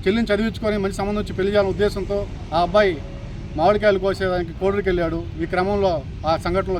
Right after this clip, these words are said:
చనిపోయాడు. ఈరోజు ఆ పరి-, ఆ కుటుంబం రోడ్డున పడింది, మగదిక్కు లేడు. ఆ కుటుంబం పరిస్థితి ఏంటి ఇప్పుడు? కలవగుంటలో, కాళాస్త్రి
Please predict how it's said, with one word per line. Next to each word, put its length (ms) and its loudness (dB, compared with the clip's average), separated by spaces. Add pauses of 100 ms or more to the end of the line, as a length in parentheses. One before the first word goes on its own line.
చనిపోయాడు. 400 -2 (960)
ఈరోజు 360 4 (580)
ఆ 40 6 (120)
పరి-, 280 2
ఆ 20 4 (460)
కుటుంబం 340 2 (120)
రోడ్డున 280 2
పడింది, 260 -4 (280)
మగదిక్కు 360 2
లేడు. 160 -2 (400)
ఆ 120 4
కుటుంబం 320 0
పరిస్థితి 260 0
ఏంటి 160 -2
ఇప్పుడు? 180 -8 (1800)
కలవగుంటలో, 600 2 (540)
కాళాస్త్రి 400 2